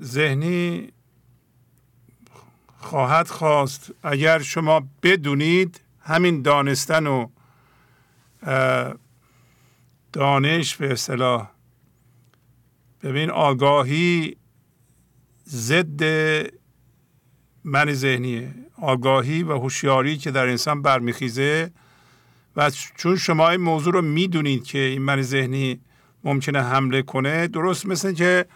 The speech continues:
اه، آدم خونه نشسته، شبم هست، مطمئنه که دزد میاد، بنابراین منتظرشه، اگه اومد آگاه باشه یا حالا یه جوری از خودش دفاع کنه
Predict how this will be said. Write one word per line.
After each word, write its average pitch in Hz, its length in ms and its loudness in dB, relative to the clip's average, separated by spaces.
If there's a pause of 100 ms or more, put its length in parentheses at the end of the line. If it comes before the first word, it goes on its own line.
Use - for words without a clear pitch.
(720)
اه، 147 380 0 (240)
آدم 165 480 0 (360)
خونه 156 380 -2
نشسته، 170 760 0
شبم 156 560 0
هست، 165 500 0 (1080)
مطمئنه 165 720 2
که 190 240 2
دزد 165 340 4
میاد، 165 500 2 (720)
بنابراین 156 460 2
منتظرشه، 165 840 2
اگه 143 200 0
اومد 151 500 2 (640)
آگاه 147 420 2
باشه 156 360 0
یا 151 280 4
حالا 143 420 2 (160)
یه 151 140 -4
جوری 151 280 -4
از 135 200 2
خودش 147 200 -6
دفاع 143 380 -2
کنه 143 500 -4